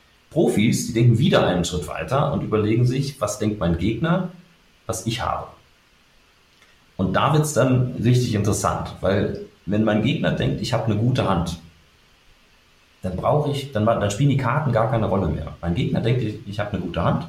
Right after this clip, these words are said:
und checkt folgerichtig. Ich setze und er sagt, „Ha, wusste ich's doch, der Heidmann hat eine gute Hand“, und schmeißt dann seine Hand folgerichtig weg.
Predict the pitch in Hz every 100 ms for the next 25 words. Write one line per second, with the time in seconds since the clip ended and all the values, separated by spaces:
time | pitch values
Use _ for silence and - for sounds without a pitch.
0 | - - - _ _ _ _ _ _ -
1 | 87 - 165 - - - _ - - 165
2 | 170 160 - - - - _ _ _ _
3 | _ _ _ _ _ _ - 123 123 113
4 | 117 190 220 202 - - - - - _
5 | _ _ - 120 120 113 143 175 - -
6 | - - 123 151 151 - 156 151 - -
7 | - - 135 139 - 90 110 123 107 104
8 | 98 104 - 82 123 - - - _ _
9 | 90 85 98 - 90 90 87 85 90 85
10 | 82 78 - - -